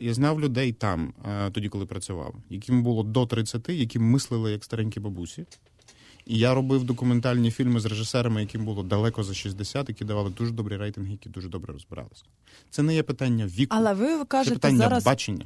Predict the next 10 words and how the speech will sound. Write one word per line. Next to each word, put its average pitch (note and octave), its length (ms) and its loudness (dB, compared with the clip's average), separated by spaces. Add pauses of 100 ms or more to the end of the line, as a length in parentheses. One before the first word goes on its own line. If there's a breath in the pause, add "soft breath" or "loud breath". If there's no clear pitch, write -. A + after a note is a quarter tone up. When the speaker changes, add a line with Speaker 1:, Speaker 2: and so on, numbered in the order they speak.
(120)
Speaker 2:
про, A3 640 0 (120)
е, - 40 -8 (260)
все - 320 -4
ж - 140 -8
таки, F3+ 420 -2 (520 loud breath)
м, F3 800 -2 (920)
ну, A3+ 160 6
дуже A3+ 240 4
малий A3+ 300 8
відсоток. F3 520 -4